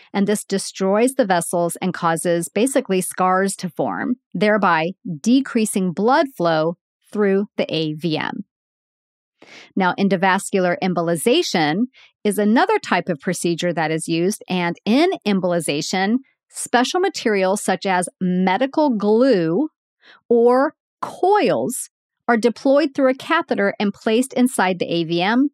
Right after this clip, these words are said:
to block blood flow. The patient may also get surgery. Surgery could be conducted to remove the A V M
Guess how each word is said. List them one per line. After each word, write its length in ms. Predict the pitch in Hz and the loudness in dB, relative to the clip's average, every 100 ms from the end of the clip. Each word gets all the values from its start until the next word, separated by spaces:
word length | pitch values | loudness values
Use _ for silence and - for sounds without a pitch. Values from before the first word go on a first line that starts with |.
| - | -6
to 140 | 190 | -6
block 320 | 165 165 160 - | -2 0 0 -4
blood 260 | - 151 139 - | -4 -4 -4 -6
flow. 280 | 135 - - _ _ _ _ _ _ _ _ _ - - _ | -6 -6 -10 _ _ _ _ _ _ _ _ _ -20 -20 _
The 60 | 233 | 0
patient 300 | 294 285 311 | 0 2 2
may 140 | 302 | 2
also 240 | 294 302 320 | 2 0 0
get 240 | 320 - | 0 0
surgery. 680 | - 302 311 269 175 - 220 _ _ _ | -2 -2 -2 -2 -4 -6 -12 _ _ _
Surgery 500 | - 277 285 330 330 | -2 0 2 0 -2
could 320 | - 277 285 | 0 0 2
be 100 | 320 | 0
conducted 640 | - 320 208 180 - 214 - | 0 2 2 0 0 -2 0
to 160 | 226 | -2
remove 540 | 196 214 208 233 330 - | 2 2 4 2 2 0
the 160 | 277 | 0
A 100 | 190 | 0
V 220 | 170 175 | 0 0
M 140 | 170 | 0